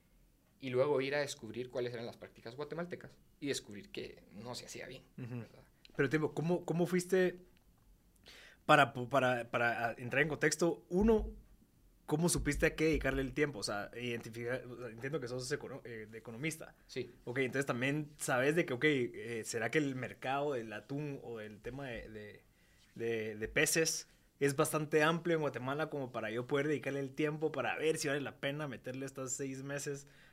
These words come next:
Speaker 2: de cabeza y esfuerzo? O sea, sí tenías como que ese price on the eye, o sea, eyes on the price.
Speaker 1: Va. Cabal, exactamente.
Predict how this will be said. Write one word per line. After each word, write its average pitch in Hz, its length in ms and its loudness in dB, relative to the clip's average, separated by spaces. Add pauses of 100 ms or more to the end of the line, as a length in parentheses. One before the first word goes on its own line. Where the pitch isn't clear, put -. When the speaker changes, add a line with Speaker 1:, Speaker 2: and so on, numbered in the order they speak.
(120)
Speaker 2:
de 120 180 0
cabeza 135 480 2
y 127 40 2
esfuerzo? 143 520 0 (480)
O 123 140 -6
sea, 117 140 -2
sí 165 120 0
tenías 165 400 4
como 139 220 0
que 123 80 -4
ese 123 160 -2
price 160 360 6
on 147 100 0
the 120 80 0
eye, 135 300 -2
o 123 60 -6
sea, 117 220 -6
eyes 143 120 -4
on 151 60 -6
the 135 60 -8
price. 156 340 -2
Speaker 1:
Va. - 80 -10 (800)
Cabal, 123 320 8
exactamente. 135 760 -2